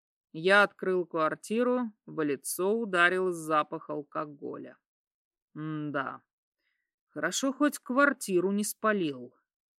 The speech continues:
Осмотрев поле брани, где столкнулись противники в неравном бою,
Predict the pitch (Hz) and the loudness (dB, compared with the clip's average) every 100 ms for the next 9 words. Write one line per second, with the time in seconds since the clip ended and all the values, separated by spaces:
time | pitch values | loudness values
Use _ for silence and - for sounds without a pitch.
0 | _ - 160 190 202 254 247 _ - 196 | _ -14 -10 -4 -2 0 -2 _ -2 0
1 | 180 160 160 185 226 254 254 247 196 220 | 2 0 0 4 4 4 -2 -6 -2 0
2 | 214 208 - 208 196 190 190 190 190 - | 0 0 -2 0 0 0 -2 0 0 -4
3 | - 185 - 190 175 170 160 165 170 170 | 0 0 0 -4 -4 -6 -6 -4 -2 2
4 | 165 156 156 151 160 160 156 151 | 2 2 -6 0 0 2 0 -4